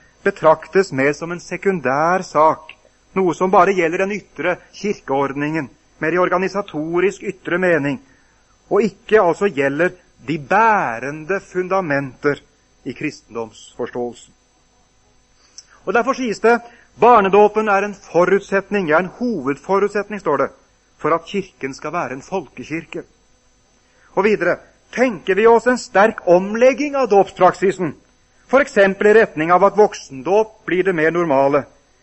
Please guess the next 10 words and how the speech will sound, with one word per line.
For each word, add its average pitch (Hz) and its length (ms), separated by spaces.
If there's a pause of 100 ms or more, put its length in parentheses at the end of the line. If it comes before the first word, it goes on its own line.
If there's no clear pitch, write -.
(220)
vil 175 360
vi 208 120
straks - 680 (300)
få 170 160
en 175 80 (160)
helt 190 540 (100)
annen 147 520 (360)
kirkevirkelighet. 143 1160 (500)
Sitat 123 320
slutt. - 220